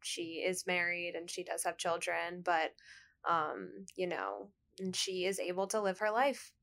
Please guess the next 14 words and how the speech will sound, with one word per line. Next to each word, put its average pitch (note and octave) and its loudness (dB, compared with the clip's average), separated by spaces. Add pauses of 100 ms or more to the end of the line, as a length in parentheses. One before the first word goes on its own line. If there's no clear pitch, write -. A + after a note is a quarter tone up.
(140)
as F#3+ 2
she A3+ 0
is D4+ 0
'cause G3 -4
she F#3+ -2
is F#3+ -2
free. A3 0 (180)
So F3+ -2 (260)
that's E3+ -4
that. A#3+ -4 (1400)
Do A3 2
you B3+ 4
think F#3 4
that E3 6